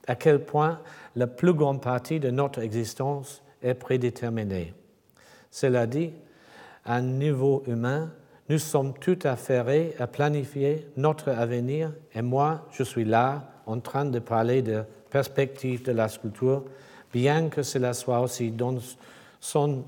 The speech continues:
aucun doute prédéterminé. Ce que soulever des questions relatives à la cause, la raison et la force condu-, conductrice derrière la qualité apparemment innée de la matière,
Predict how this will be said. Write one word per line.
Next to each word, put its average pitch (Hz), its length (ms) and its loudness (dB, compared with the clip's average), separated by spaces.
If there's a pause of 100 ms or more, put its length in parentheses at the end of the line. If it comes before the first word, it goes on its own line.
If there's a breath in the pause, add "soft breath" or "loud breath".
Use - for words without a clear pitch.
aucun 156 340 2
doute 120 480 0
prédéterminé. 117 880 -2 (1080 loud breath)
Ce - 180 0
que 156 500 2
soulever 143 720 2 (960)
des 123 160 2
questions 123 520 -2
relatives 131 560 -2
à 117 80 -2
la 117 140 0
cause, 117 500 -6 (420 soft breath)
la 127 140 0
raison 143 500 2
et 127 80 0
la 120 140 0
force 151 380 0
condu-, 123 420 -4 (240)
conductrice 143 800 -4 (220 loud breath)
derrière 127 480 2
la 123 120 -2
qualité 139 640 -2 (300 loud breath)
apparemment 143 680 -2 (100)
innée 135 500 -2 (320 loud breath)
de 135 60 2
la 127 140 2
matière, 107 520 -4